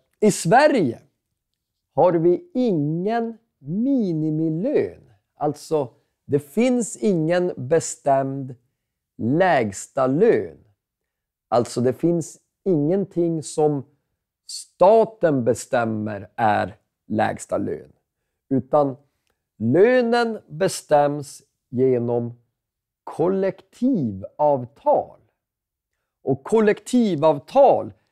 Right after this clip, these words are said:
det är en, en förhandling, en, en diskussion mellan fack och, eh, ja, fack, det är fackförening, alltså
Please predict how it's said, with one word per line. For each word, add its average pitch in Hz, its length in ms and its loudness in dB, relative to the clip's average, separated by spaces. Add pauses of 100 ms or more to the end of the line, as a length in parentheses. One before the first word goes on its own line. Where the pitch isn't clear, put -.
(160)
det 156 100 4
är 175 520 2
en, 156 280 -2 (680)
en 156 220 2
förhandling, 156 1080 0 (180)
en, 143 260 -6
en 156 320 -4 (440)
diskussion 147 1120 0 (1080)
mellan 135 720 2 (500)
fack - 600 0 (560)
och, - 380 -6
eh, 117 240 0 (260)
ja, - 300 -6 (320)
fack, - 500 -2
det 127 100 -4
är 113 480 -2 (1400)
fackförening, 127 880 2
alltså 104 500 -6